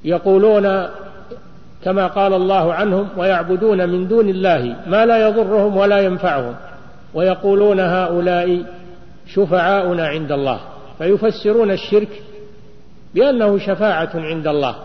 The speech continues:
ومشركو عصرنا يفسرون الشرك ب-، بالقبور بأنه توسل إلى الله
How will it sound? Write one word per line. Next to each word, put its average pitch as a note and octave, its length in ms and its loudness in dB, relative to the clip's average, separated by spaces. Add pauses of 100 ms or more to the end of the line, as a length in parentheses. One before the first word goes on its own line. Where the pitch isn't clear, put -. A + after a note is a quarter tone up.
(920)
ومشركو G#3 1700 -2
عصرنا G#3 680 0 (260)
يفسرون A3 640 0
الشرك A#3+ 400 -2 (240)
ب-، F#3+ 160 -2
بالقبور G#3 600 4 (460)
بأنه A3+ 440 2
توسل G#3+ 760 2 (840)
إلى G3+ 160 4
الله G3 360 6